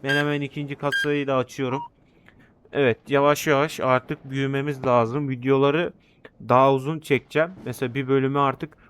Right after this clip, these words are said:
otuz dakika falan çekeceğim. Yirmi, otuz dakika çekeceğim. Onu on dakikaya kıs-, keserek size daha iyi bir deneyim yaşatacağım. Bu şekilde ne olmuş olacak? Oyunda daha fazla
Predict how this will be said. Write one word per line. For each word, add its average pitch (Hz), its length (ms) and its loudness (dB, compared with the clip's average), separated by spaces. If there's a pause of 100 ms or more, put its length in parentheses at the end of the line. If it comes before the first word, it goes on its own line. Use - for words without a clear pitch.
(120)
otuz 131 360 -6
dakika 131 380 -4
falan 131 320 -2
çekeceğim. 113 420 -8
Yirmi, 117 360 -6 (420)
otuz 123 280 -8
dakika 127 280 -2
çekeceğim. 139 460 -8 (480)
Onu 143 280 -2
on 147 340 -4
dakikaya 127 680 0 (560)
kıs-, - 360 -8
keserek 139 680 -2 (680)
size 135 340 -4
daha 135 200 4
iyi 131 180 2
bir 120 100 -8
deneyim 127 360 0
yaşatacağım. 127 560 -4 (1080)
Bu 123 80 -14
şekilde 143 600 -6 (460)
ne 147 120 -6
olmuş 135 400 0
olacak? 131 360 -2
Oyunda 147 480 4
daha 156 220 8
fazla 147 600 6